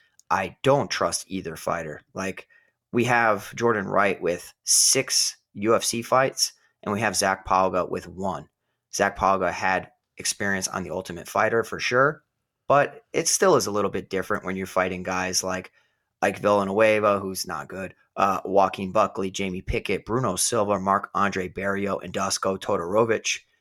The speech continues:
On paper, you could actually look at this fight and say that this is a step down in competition for Jordan Wright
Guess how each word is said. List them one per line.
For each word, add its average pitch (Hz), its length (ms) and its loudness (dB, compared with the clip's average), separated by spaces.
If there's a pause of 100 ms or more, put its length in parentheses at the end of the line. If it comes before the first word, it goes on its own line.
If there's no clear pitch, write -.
(760)
On 190 180 4
paper, 175 300 4
you 170 120 0
could 190 140 2
actually 131 380 0
look 113 220 2
at 113 140 0
this 104 160 -2
fight 98 280 0
and 92 100 -4
say 95 200 2
that 92 160 -6
this 95 180 2
is 90 120 0
a 92 80 -6
step - 380 0
down 101 240 2
in 98 80 -4
competition 95 640 0
for 98 220 -4
Jordan 98 340 -2
Wright 104 300 2